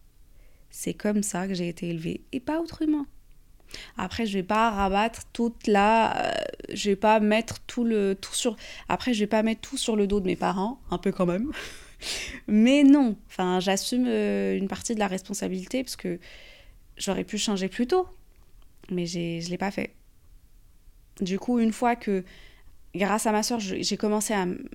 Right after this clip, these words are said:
à me réveiller, on va dire, donc merci. Merci si tu écoutes ce podcast, merci. <laughs> Ouais, du, du coup, j'ai commencé en fait à me réveiller, euh, grâce à ma sœur, mais aussi grâce à des soi-disant amis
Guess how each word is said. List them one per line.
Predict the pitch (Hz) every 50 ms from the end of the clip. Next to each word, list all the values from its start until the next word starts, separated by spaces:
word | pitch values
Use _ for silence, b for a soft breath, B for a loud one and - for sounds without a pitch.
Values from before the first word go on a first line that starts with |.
| - -
à | - 196
me | 185 180 180 175 - - - -
réveiller, | - 196 190 170 185 175 165 208
on | 247 254
va | 214 196
dire, | 180 175 214 247
donc | 233 190 170 165 170 - - - - - - - - - - - -
merci. | 185 185 185 185 - - 202 220 285 - - - - _ _ _ - -
Merci | 180 170 170 - - 202
si | - - 180
tu | - -
écoutes | 185 185 - - -
ce | - - 196
podcast, | - 202 180 - - - 175 202 - - - -
merci. | - 180 170 175 - - - 202 247 -
<laughs> | B B B B B B B B B B B B B B B - - - B B B B B B B B B B B B B B B B B - - - - - - - - _ - - - _ - -
Ouais, | - 240 277 294 254
du, | 202 185 180
du | 180 196
coup, | - - 269
j'ai | 240 214 196
commencé | - 208 190 190 185 190 -
en | 202 196
fait | - 208 202 -
à | 185
me | 175 175
réveiller, | 180 180 170 175 185 185 233 285 302 294 294 - - -
euh, | 175 180 185 185 190 196 196 - -
grâce | 196 175 185 180 180 - -
à | 185
ma | 190 185
sœur, | - - 269 254
mais | 226 196 180
aussi | 180 180 - - - 220
grâce | 196 185 185 196 208 202 -
à | - 180
des | 170 180 180
soi-disant | 180 - - 202 180 185 180 180 185 185 180 180
amis | 175 170 170 170 190 247 339